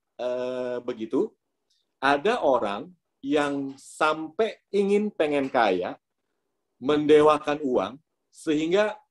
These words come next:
menjadikan uang itu sebagai nomor satu. Jadi materi itu berada di ordo yang pertama.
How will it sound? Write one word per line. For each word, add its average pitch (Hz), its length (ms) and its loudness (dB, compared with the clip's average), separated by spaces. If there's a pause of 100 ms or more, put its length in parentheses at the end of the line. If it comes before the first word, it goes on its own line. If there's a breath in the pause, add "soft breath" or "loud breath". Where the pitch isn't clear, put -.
(120)
menjadikan 151 800 0
uang 151 320 2
itu 160 80 -6
sebagai 135 360 0
nomor 123 200 -2
satu. 117 400 -6 (1900)
Jadi 139 400 -2 (240)
materi 139 720 2
itu 254 320 -4 (160)
berada 123 480 4
di 131 140 -2
ordo 139 340 4
yang 139 240 2
pertama. 135 560 -2